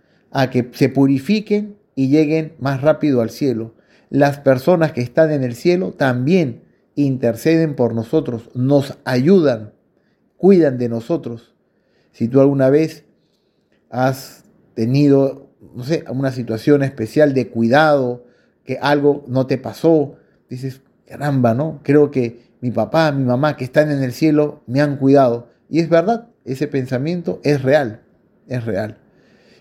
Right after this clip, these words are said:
Y también, ¿cuántas veces uno siente pena por personas que están sufriendo?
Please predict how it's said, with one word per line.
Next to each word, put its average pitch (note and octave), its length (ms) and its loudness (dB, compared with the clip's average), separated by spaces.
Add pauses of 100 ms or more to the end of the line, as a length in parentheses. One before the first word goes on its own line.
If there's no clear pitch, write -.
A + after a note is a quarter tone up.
Y C#3 140 0
también, B2+ 580 0 (800)
¿cuántas B2+ 340 0
veces D#3 520 -2 (200)
uno C#3+ 540 0 (220)
siente C3+ 440 0
pena D3 540 -2 (640)
por B2+ 360 0
personas C#3 480 0
que B2 100 -12
están C3 200 -2
sufriendo? C3+ 760 0